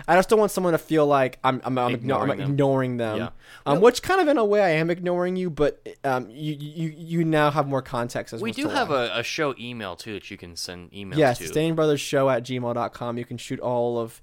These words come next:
Speaker 2: Yeah, if
Speaker 1: your,
Speaker 2: you,
Speaker 1: um,
Speaker 2: questions, concerns, comments,
Speaker 1: which probably,
Speaker 2: whatever.
Speaker 1: which is probably if you listen to the podcast, you'll see that in the link description below. So probably the best way to, to do that is there. But I was talking about mainly, mainly my thing on Facebook.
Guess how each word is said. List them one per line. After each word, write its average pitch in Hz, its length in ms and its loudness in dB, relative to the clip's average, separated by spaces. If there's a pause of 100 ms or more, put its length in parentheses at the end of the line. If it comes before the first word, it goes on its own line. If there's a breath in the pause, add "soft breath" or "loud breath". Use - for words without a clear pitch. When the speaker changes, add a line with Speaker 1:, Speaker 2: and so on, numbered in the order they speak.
Speaker 2:
Yeah, 101 280 -8
if 127 80 -10
Speaker 1:
your, 117 240 -2
Speaker 2:
you, 113 40 -2
Speaker 1:
um, 110 300 -6
Speaker 2:
questions, 104 460 -10
concerns, 90 480 -12
comments, 87 300 -14
Speaker 1:
which 156 100 -4
probably, 214 220 2
Speaker 2:
whatever. - 120 -12
Speaker 1:
which 165 120 -6
is 175 80 -2
probably 208 260 4
if 170 80 2
you 156 40 -6
listen 160 280 -4
to 147 60 -2
the 131 60 -4
podcast, 143 640 -2
you'll 135 80 -8
see - 180 -8
that 131 180 0
in 123 60 -6
the 123 60 -4
link 120 280 -6
description - 480 -10
below. 113 420 -2 (320 soft breath)
So 120 540 -2 (100)
probably 147 180 6
the 139 60 4
best 131 120 0
way 131 80 0
to, 123 80 -6 (220)
to 131 80 -8
do 127 180 -4
that 120 240 -2
is 120 160 -8
there. 113 440 -2 (480 loud breath)
But 117 160 2
I 107 60 -2
was 113 120 -6
talking 113 220 -6
about - 100 -18
mainly, 113 460 -10
mainly - 180 -12
my - 120 -16
thing 117 180 -14
on 107 100 -16
Facebook. - 520 -16